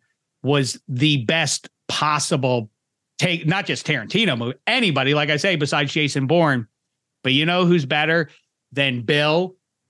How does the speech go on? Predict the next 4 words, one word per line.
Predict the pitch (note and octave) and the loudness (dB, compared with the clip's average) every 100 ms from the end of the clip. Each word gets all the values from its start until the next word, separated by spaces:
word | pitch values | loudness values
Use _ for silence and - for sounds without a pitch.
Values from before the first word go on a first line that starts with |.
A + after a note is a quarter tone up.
| _ _ _ _ _ - | _ _ _ _ _ 0
or | D3+ D#3+ E3 E3 E3 - - | 4 4 4 4 2 -2 -4
O | D3+ D#3+ E3+ | 0 2 2
Ren | D#3+ D#3+ D#3+ | 2 2 2
Ishii | E3 F3 - F#3 F#3+ F#3 | 2 0 0 2 2 0